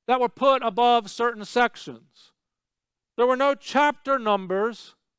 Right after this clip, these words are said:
when the Bible was originally written. There were no verse numbers when the Bible was originally written. And so when we look at this in our mind, because even in, in my Bible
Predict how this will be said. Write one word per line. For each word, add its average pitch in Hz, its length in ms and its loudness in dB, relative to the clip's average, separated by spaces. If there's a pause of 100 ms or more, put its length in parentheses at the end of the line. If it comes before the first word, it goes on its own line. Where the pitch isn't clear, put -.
(840)
when 233 120 -6
the 233 80 0
Bible 214 420 4
was 180 140 -2
originally 170 460 -4
written. 160 500 -6
There 220 140 0
were 233 80 0
no 240 180 -2
verse 240 480 0
numbers 139 560 -6 (180)
when 180 140 -10
the 156 80 -8
Bible 139 480 -4 (320)
was 165 220 -6
originally 139 640 -12 (340)
written. 135 300 -6 (880)
And 202 100 -6
so 254 180 2
when 240 180 -2
we 302 160 2
look 285 200 2
at 208 120 -2
this 214 200 2
in 214 80 2
our 254 220 2
mind, 214 360 0
because 220 360 0
even 247 300 -4
in, 208 200 -4 (360)
in 208 120 -8
my 240 200 2
Bible 247 500 2